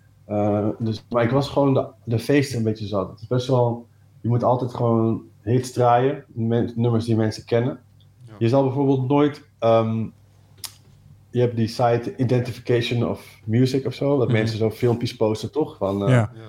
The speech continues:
Speaker 1: Dixon uit het nummer, weet iemand wat het is? Of weet ik veel. En dan willen mensen dat heel erg graag uitvinden.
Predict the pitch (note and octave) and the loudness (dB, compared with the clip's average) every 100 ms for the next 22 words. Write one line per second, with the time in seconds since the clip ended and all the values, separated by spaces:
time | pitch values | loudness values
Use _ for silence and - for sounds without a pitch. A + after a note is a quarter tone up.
0 | F#2+ - - G#2 C3 - C3+ - A#2+ A#2 | -20 -20 -20 -2 -2 -2 -6 0 0 0
1 | A#2 A#2 B2 A2+ A2 A#2+ B2 A#2+ A#2 A2+ | 0 0 2 2 2 2 2 2 2 0
2 | A2+ G#2 - - - G2+ - - - G#2+ | -2 -4 -4 -12 -12 -12 -14 -20 -12 -8
3 | F#2+ - F#2+ - - G#2 G#2 G2+ - - | -8 -10 -18 -18 -12 -8 -6 -6 -10 -20
4 | - - - - A2+ G#2 A2+ A2 A2 - | -20 -20 -20 -18 -6 -2 0 0 -2 -2
5 | G#2 G#2 A2 G2+ G2+ G#2+ G2+ - A#2+ G2+ | -2 0 2 2 -2 -4 -4 -4 -4 -4
6 | - G2 - | -6 -12 -12